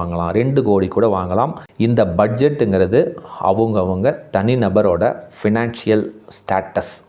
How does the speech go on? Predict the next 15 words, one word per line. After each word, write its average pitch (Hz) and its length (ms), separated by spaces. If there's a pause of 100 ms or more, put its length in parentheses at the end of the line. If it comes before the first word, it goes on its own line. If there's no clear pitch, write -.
பொருளாதார 107 600
சூழ்நிலையை 92 500
பொறுத்து 90 460
நீங்க 156 360
ஃபிக்ஸ் 127 320
பண்ணிக்கங்க. 85 360 (520)
நான் 160 280
இப்ப 120 300
உதாரணமா 127 420
என்ன 107 200
எடுத்துக்கிறேன்னாங்க, 80 600 (540)
ஒரு 170 160
ஆர்டினரியா 131 760 (160)
ஒரு 98 200
பர்சன்னா 107 560